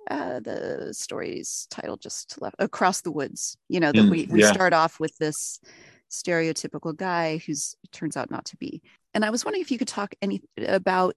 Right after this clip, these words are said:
Speaker 1: that a little bit.
Speaker 2: It's interesting. I think because I grew up next to a drive-in, I've just always been fascinated by Hollywood. And I've,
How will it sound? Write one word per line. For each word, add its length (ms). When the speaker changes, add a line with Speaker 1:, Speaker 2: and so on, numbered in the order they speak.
Speaker 1:
that 320
a 60
little 220
bit. 260
Speaker 2:
It's 200
interesting. 440
I 80
think 340
because 420
I 80
grew 220
up 80
next 260
to 80
a 40
drive-in, 420
I've 140
just 280
always 320
been 220
fascinated 760
by 200
Hollywood. 560
And 140
I've, 180